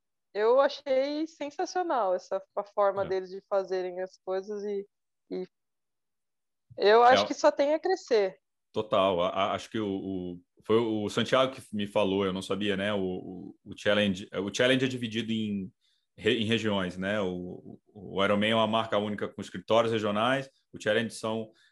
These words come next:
Speaker 2: é, C-, digamos, C N P Js diferentes, né? E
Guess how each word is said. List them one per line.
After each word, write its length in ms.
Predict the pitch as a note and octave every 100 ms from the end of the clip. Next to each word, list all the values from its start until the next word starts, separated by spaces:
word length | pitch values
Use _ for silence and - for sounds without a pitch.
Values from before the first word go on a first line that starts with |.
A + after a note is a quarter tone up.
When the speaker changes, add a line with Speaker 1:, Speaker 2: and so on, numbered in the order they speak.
| _
Speaker 2:
é, 260 | F2+ F#2 F2+
C-, 220 | - G#2+
digamos, 420 | A2+ F#2 G2 G#2
C 80 | G#2
N 80 | G#2+
P 160 | - G2
Js 400 | G2+ G#2 - F#2
diferentes, 520 | F#2 G2+ F2+ E2+ -
né? 120 | F2 - _ _ _
E 600 | F2+ F2+ F#2 F2+ F2+ F2+